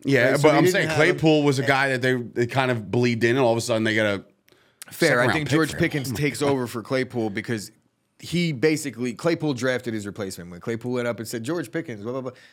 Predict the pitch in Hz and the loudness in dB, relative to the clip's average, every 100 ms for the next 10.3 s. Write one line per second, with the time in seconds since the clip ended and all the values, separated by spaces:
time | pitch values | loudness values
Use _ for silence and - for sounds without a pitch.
0 | _ _ _ _ _ - - _ - 120 | _ _ _ _ _ -20 -20 _ -6 -2
1 | 123 117 - - 131 147 143 127 143 135 | 0 0 -4 -4 0 2 0 2 0 0
2 | 147 117 143 139 135 127 120 117 135 131 | -2 0 0 2 0 0 -2 -2 2 2
3 | 131 135 123 113 113 196 269 196 170 160 | 2 2 0 0 0 2 2 2 0 0
4 | 151 233 208 185 170 180 156 139 131 117 | 2 2 4 0 0 -2 0 0 0 -2
5 | 113 - 143 131 135 127 _ _ _ - | -8 -6 -4 -2 -4 -4 _ _ _ -4
6 | 143 139 196 165 147 156 160 - 151 165 | -4 0 -2 0 0 2 0 -2 -2 -2
7 | 156 - - 147 135 123 120 127 - 131 | -2 -6 -2 -2 0 0 0 -2 -2 -4
8 | 123 131 123 120 110 117 110 127 110 101 | -2 -4 -4 -6 -2 -2 -2 -4 -6 -8
9 | 110 107 95 98 127 123 131 117 110 113 | -6 -6 -6 -4 -4 -2 -4 -2 -4 -4
10 | 113 107 101 | -6 -8 -12